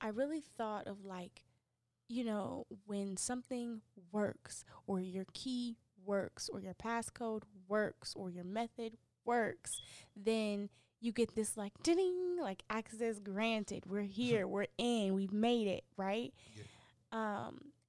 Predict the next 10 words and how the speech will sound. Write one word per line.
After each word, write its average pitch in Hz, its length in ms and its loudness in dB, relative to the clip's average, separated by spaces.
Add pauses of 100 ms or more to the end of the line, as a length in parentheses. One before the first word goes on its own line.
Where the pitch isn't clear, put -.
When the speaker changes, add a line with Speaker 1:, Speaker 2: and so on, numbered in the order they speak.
Speaker 1:
and 233 200 0
so 220 800 0 (1500)
that, 226 360 0 (340)
just 240 400 2
gaining 214 320 2
that 196 220 0
access 202 420 -4
can 202 180 -4
be 196 240 -4 (280)
monumental, 208 1120 -4